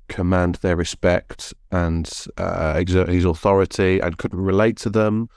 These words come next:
on their phones all the time. And, and, and he was just like, yeah,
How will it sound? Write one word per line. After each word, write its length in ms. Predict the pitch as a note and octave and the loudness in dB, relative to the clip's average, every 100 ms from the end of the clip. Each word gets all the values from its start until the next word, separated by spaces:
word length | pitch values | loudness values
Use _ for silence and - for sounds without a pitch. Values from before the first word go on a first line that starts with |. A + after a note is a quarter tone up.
| - | -2
on 100 | G#2+ | 0
their 100 | F#2+ | 0
phones 400 | - A#2 A2+ G#2+ | 2 2 2 2
all 100 | G#2+ | 0
the 100 | G2+ | 0
time. 420 | - G#2 G2 G2 | 0 4 4 4
And, 220 | F#2+ F#2+ - | 2 0 -2
and, 280 | F#2+ G2 F#2 | 0 0 0
and 160 | F#2+ | 2
he 80 | F#2+ | 4
was 140 | F#2 F2 | 2 0
just 260 | F2+ - | -6 -2
like, 220 | F2+ E2 - | 0 -2 -6
yeah, 280 | - F#2 D2+ | -2 -2 -2